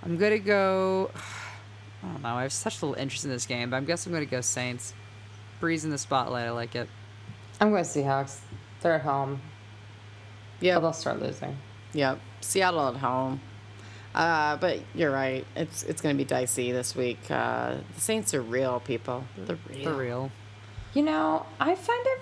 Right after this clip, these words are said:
Speaker 2: really entertaining that you think that Russell Wilson is so bad.
Speaker 1: I know, I feel like he's my Eli. But, but stats are
Speaker 2: But he
Speaker 1: stats. I
Speaker 2: had
Speaker 1: mean, he didn't do great last week.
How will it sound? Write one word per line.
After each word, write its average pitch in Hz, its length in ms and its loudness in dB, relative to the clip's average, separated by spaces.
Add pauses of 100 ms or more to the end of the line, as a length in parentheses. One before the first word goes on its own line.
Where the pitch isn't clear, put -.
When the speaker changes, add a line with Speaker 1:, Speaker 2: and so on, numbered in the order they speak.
Speaker 2:
really 294 320 4
entertaining 214 840 2
that 165 140 2
you 170 160 2
think 165 320 0
that 147 300 4 (260)
Russell 165 360 0
Wilson 143 840 2 (1500)
is 165 140 -2
so 165 300 0
bad. 156 640 2 (760)
Speaker 1:
I 175 100 2
know, 180 120 4
I 170 100 2
feel 185 200 2
like 185 120 2
he's 175 260 -2
my 147 200 2
Eli. 143 480 0 (1500)
But, - 120 -8 (180)
but 202 120 2
stats 233 420 4
are 302 80 2
Speaker 2:
But 226 120 4
he 226 60 6
Speaker 1:
stats. - 0 - (420)
I 247 40 6
Speaker 2:
had 214 80 6
Speaker 1:
mean, 202 80 4
he 226 80 2
didn't 247 240 2
do 247 120 2
great 214 300 2
last 151 300 4
week. 131 260 -2